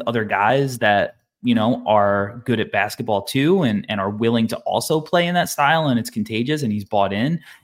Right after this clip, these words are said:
And I think he probably saw, like, "Hey, like, I might have to go to a different school next year after Global Jam if I don't change what I'm doing." Um, I, after Global Jam, I was like, "I don't, like, this dude might not be in the rotation," <laughs> like, you know, halfway through the year.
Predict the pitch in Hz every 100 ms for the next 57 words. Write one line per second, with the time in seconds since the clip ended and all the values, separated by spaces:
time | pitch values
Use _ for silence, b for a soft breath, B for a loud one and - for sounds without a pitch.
0 | - 110 107 117 120 - 107 110 113 101
1 | - 98 156 120 98 - _ _ _ _
2 | _ _ _ - 143 120 98 98 - _
3 | _ _ _ _ _ _ 117 123 120 -
4 | 110 113 110 110 107 101 110 - - -
5 | 117 175 196 - 180 - 196 185 185 196
6 | 180 185 185 190 196 196 196 175 180 -
7 | _ - 123 131 131 120 123 117 104 101
8 | 117 156 180 190 - - 117 107 101 95
9 | 95 107 _ _ - 139 135 151 123 127
10 | 123 107 92 - 113 85 120 113 - _
11 | _ _ _ _ 107 101 117 120 101 -
12 | - 80 62 52 - - 123 - - -
13 | _ _ _ - 143 135 - - _ _
14 | - 143 135 120 95 104 - 107 110 107
15 | 104 127 156 107